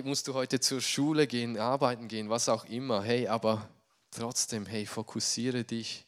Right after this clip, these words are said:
auf das, was im Himmel ist, auf deine himmlische Identität. Und vertrauen wir doch diesen Zusagen Gottes. Und das ist eigentlich das Beste, was uns passieren kann. Hey, wenn, wenn wir einfach aufstehen und diese Zusagen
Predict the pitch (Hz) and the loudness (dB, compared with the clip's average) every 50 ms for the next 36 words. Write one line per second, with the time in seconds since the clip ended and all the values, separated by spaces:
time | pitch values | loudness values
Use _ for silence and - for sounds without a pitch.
0 | _ _ - - - - - 101 98 - - - 95 - - 92 92 95 104 117 | _ _ -20 -18 -18 -12 -10 -8 -8 -8 -8 -8 -8 -8 -8 -10 -14 -12 -12 -12
1 | 117 117 110 101 101 92 - 92 92 - - 98 92 92 92 95 107 107 113 117 | -12 -12 -12 -12 -10 -10 -10 -10 -12 -12 -12 -10 -10 -10 -10 -8 -10 -8 -8 -8
2 | - - - 98 95 95 98 98 95 - 101 95 _ _ 101 101 101 101 95 - | -10 -10 -10 -10 -10 -12 -12 -12 -10 -12 -12 -14 _ _ -2 0 0 0 -4 -6
3 | - _ _ _ _ _ _ _ _ _ - - _ - - _ - _ - 104 | -14 _ _ _ _ _ _ _ _ _ -20 -20 _ -20 -20 _ -10 _ -6 -6
4 | 104 101 - - - - - - - - _ _ _ _ _ _ - - 117 - | -6 -6 -10 -14 -18 -18 -18 -18 -20 -20 _ _ _ _ _ _ -4 -4 -4 -2
5 | - 123 120 147 165 170 170 139 - 135 123 - - - 127 113 - 110 104 98 | -2 -2 -2 -2 -2 -2 -4 -2 -2 -2 -2 -4 -10 -8 -8 -6 -6 -8 -8 -10
6 | 107 _ - - - - 127 135 127 - - 107 - 107 110 107 95 - 98 101 | -14 _ -4 -4 -4 -4 -4 -4 -2 0 0 0 0 -2 -4 -6 -4 -6 -6 -8
7 | 104 _ - - 95 90 - - - - - _ _ _ - _ - _ _ _ | -6 _ -10 -6 -4 -2 -2 -2 -4 -6 -14 _ _ _ -20 _ -20 _ _ _
8 | - 110 110 107 _ - - - 110 - - 127 117 - - 104 107 123 113 - | -8 -8 -8 -8 _ -14 -16 -8 -8 -8 -6 -6 -8 -10 -8 -6 -6 -6 -6 -6
9 | - 98 - - 107 - - - _ _ - 107 120 - - - - 113 104 101 | -10 -10 -10 -8 -8 -8 -8 -8 _ _ -4 -4 -2 -2 -4 -6 -8 -10 -8 -8
10 | - - 110 107 107 - - 107 - - - 123 131 131 127 113 - - 98 90 | -10 -10 -10 -12 -14 -12 -12 -10 -8 -8 -8 -8 -10 -14 -14 -18 -16 -14 -14 -12
11 | 95 92 92 95 92 90 90 98 107 104 104 110 107 113 117 117 113 117 117 117 | -12 -14 -16 -16 -16 -16 -16 -16 -12 -10 -10 -10 -6 -6 -6 -6 -4 -2 -2 -2
12 | 123 127 - 131 123 - - 107 120 135 131 - - - 127 123 135 135 139 127 | -2 -4 -6 -10 -10 -6 -4 -2 -2 -2 -4 -8 -12 -12 -10 -10 -10 -12 -14 -18
13 | - 113 107 _ - 117 113 - 113 - - - - 123 127 139 - - 123 113 | -18 -20 -18 _ -10 -8 -6 -6 -8 -4 -4 -4 -4 -4 -4 -4 -2 0 0 0
14 | 113 127 123 151 143 | 0 -2 -4 -8 -12